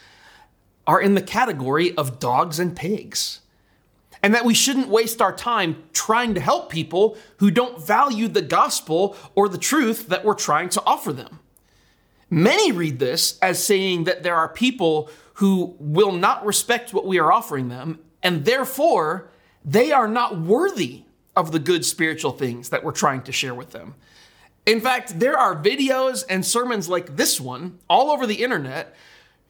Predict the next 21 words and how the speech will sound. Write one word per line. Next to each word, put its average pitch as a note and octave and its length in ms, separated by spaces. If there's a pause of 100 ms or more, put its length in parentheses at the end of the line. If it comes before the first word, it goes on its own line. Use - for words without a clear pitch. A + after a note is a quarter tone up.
showing B3 460
how A3 220
you A#3 180
can A#3 220
tell B3+ 320
if B3 100
a G3 60
person G#3+ 480
is G3+ 240
a G#3+ 40
spiritual B3 520
pig, C4+ 500 (240)
who G#3+ 160
you A3 180
shouldn't B3 460
waste F3+ 420
your G#3 80
time A3+ 340
on. - 280 (1600)
At G3+ 200
heart, B3 440